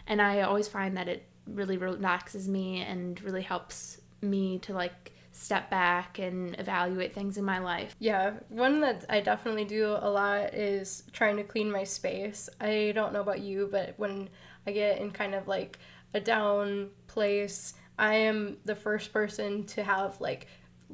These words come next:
Speaker 2: literal garbage everywhere. Everything is disorganized. So making myself have, like, a clean space again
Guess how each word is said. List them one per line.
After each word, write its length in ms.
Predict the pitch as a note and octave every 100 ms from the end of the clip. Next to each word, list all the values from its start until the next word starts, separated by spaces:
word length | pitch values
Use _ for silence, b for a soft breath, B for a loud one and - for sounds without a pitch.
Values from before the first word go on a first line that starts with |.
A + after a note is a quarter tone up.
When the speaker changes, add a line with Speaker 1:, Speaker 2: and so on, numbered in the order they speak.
| -
Speaker 2:
literal 480 | G#3 G#3+ G#3 G3+
garbage 720 | G3 F#3+ F#3+ G3+ G3+ - - - -
everywhere. 920 | G#3 G3+ G#3 G3+ G3+ G3+ G3+ G3 G3+ - - - -
Everything 480 | - G#3 A3 A#3 G#3+
is 140 | G#3
disorganized. 1040 | G#3+ G3+ G#3 G3+ G3+ G3+ G3+ G3+ G3+ - - B B
So 540 | - A3+ G#3+ G#3 G3+ -
making 340 | G#3+ G#3 G#3+
myself 560 | G3+ G3 G#3 G3+ G3+ - - B B B
have, 380 | C4 A3 G3+ G3
like, 200 | - G#3
a 60 |
clean 360 | G3+ G#3+ G3 G3
space 360 | - F#3+ G3
again 520 | G3+ G#3 G3+ G3+ G3+